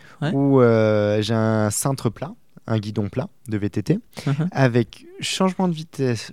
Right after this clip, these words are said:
Speaker 2: changement de plateau, frein avant, frein arrière, de la main gauche. Pourquoi je fais pas beaucoup de, euh, cyclisme sur route ? Parce que je peux pas me mettre debout. Et donc, euh, avec mon poids aussi,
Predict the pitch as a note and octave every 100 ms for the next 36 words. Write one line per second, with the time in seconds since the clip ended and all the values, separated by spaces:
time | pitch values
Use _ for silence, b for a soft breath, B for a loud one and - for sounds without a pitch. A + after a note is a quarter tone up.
0 | - - F#3 F3 E3+ E3 D3 D3+ - D3+
1 | C3+ - B B B B - - E3 D#3+
2 | D3+ A#2 G#2+ - E3+ C#3 C3+ D3+ F3 -
3 | - _ _ C3+ D3+ D#3 C#3+ A2 G#2+ -
4 | - b b b _ - - C#3 - E3
5 | D3 C3 B2 B2 B2 - B2 A2+ G#2 G#2+
6 | G#2+ G2+ A2 G2+ G2 F#2+ - A2 A2+ G2+
7 | - G#2 C#3 F#3 - G#2 - C3 C#3+ -
8 | - B2 D3 C#3 C3+ B2 A2+ A2 - -
9 | _ - - - - A2+ A#2+ - - B2
10 | A2+ G#2 G#2+ A2+ A2 A2 G2 C#3+ C#3 -
11 | D3+